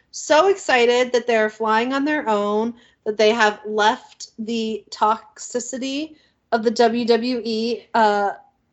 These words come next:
you know, environment. I mean, I know they weren't there every week, but, like,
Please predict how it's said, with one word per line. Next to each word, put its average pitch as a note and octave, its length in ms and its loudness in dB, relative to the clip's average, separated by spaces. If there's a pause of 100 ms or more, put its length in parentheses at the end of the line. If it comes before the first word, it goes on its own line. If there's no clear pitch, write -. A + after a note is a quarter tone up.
(160)
you A3+ 140 -2
know, E3 280 -10 (800)
environment. G3+ 880 -2
I B3 60 6
mean, C4+ 180 4
I C4+ 80 6
know C4 100 6
they A3+ 120 4
weren't G#3 180 0
there F3+ 160 2
every E3+ 160 -4
week, D#3+ 220 -8
but, F3+ 160 -2
like, F#3 240 -4